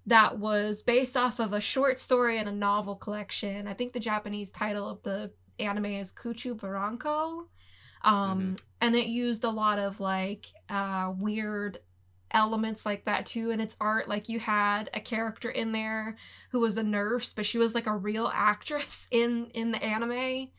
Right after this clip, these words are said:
Speaker 1: Um, and just a bunch of colorful, like, cutout stop motion type things. Super cool.
Speaker 2: Mm-hmm.
Speaker 1: Um, but I think, to me, like, when I see something like that, I think most of Madoka and the work that they did for that, um,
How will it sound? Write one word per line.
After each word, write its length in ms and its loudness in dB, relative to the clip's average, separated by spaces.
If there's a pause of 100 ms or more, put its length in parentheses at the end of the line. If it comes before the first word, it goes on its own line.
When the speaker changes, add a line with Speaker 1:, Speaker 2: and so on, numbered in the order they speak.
(460)
Speaker 1:
Um, 640 0 (440)
and 320 4
just 160 -4
a 40 -2
bunch 200 0
of 60 -6
colorful, 600 -4
like, 240 -6
cutout 520 -2 (120)
stop 340 0
motion 520 -2
type 340 -6
things. 240 -4
Super 300 -2
cool. 500 -8 (240)
Speaker 2:
Mm-hmm. 220 -2
Speaker 1:
Um, 500 -2 (240)
but 180 4
I 140 4
think, 480 -4 (180)
to 160 -2
me, 460 2
like, 180 -6
when 120 -2
I 140 0
see 380 0
something 400 -4
like 160 -8
that, 220 -2
I 100 0
think 280 -8
most 340 -6
of 80 -8
Madoka 400 -2
and 260 -2
the 40 0
work 260 -4
that 100 -6
they 140 -2
did 220 -2
for 120 -6
that, 420 -2
um, 420 0